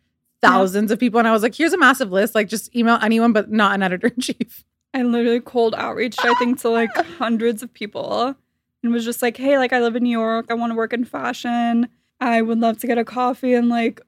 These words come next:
Speaker 1: pick your brain," which, like, looking back, so cringy because, like,
Speaker 2: <laughs>
Speaker 1: now I feel like whenever someone talks about
Speaker 2: What not to do.
Speaker 1: what etiquette is, yeah, it's like, that is the exact example of what not to do.
Speaker 2: But I feel like there was actually an era where it was fine.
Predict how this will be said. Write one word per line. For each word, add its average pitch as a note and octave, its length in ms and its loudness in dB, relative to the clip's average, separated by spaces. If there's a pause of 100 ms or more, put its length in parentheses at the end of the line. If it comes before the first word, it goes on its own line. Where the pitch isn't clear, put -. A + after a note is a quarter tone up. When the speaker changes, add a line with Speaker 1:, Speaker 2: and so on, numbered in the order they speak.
Speaker 1:
pick A#3+ 180 -2
your B3 140 -2
brain," A#3 340 0
which, B3 160 -4
like, A#3 160 -4
looking A#3 300 -8
back, - 260 -8
so A#3+ 320 -4
cringy B3 480 -4
because, A#3+ 320 0
like, - 160 2
Speaker 2:
<laughs> A#3+ 180 4
Speaker 1:
now G#3 140 -2
I A3 160 2
feel B3 160 6
like B3 220 2 (100)
whenever A3+ 500 2
someone A#3 300 0
talks G#3 340 -6
about G#3+ 320 0
Speaker 2:
What G#3 200 0
not F3 160 -2
to F#3+ 80 -10
do. A3+ 100 0
Speaker 1:
what A#3 220 6
etiquette A#3+ 580 2
is, C4+ 500 6
yeah, G#3 360 2
it's - 160 -6
like, A#3+ 160 -4
that A3+ 160 0
is A#3 360 0
the A#3+ 220 0
exact A3 560 -2
example A3+ 400 -4
of A3+ 80 -2
what A#3+ 180 -6
not - 220 -10
to - 80 -12
do. C#4+ 460 -2 (260)
Speaker 2:
But C4 140 -2
I C4 80 0
feel E4 200 -2
like G#4+ 140 -2
there C#4 140 4
was B3+ 120 2
actually A3+ 360 0
an G3+ 60 -4
era F#3 280 2
where F3+ 160 2
it E3 80 0
was E3 220 -2
fine. - 340 -14